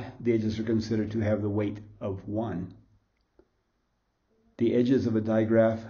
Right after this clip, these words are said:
have direction, or in the case of a graph, the edges are not directional. Nodes are plotted in a variety of layouts,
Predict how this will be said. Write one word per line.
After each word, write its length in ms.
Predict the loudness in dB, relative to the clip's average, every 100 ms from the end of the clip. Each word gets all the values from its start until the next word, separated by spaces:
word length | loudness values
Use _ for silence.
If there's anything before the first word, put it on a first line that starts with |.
| -18 -20
have 300 | -10 -6 -4
direction, 640 | 2 2 2 -2 -6 -8 -4
or 120 | 2 4
in 60 |
the 80 | 4
case 240 | 4 0
of 60 | 0
a 40 |
graph, 440 | 2 6 6 4 -4 -10 -20 _ _ -6
the 120 | -2
edges 280 | -2 -2 -4
are 100 | -2
not 300 | -2 -2 -4
directional. 580 | -4 -4 -6 -10 -12 -14 _ _ _ _ _ _ _ _ _ _
Nodes 360 | 4 6 6 4
are 80 |
plotted 340 | 0 4 4 4
in 140 | 2
a 40 | -2
variety 440 | 2 4 6 4
of 100 | 0
layouts, 520 | 0 0 0 -4 -6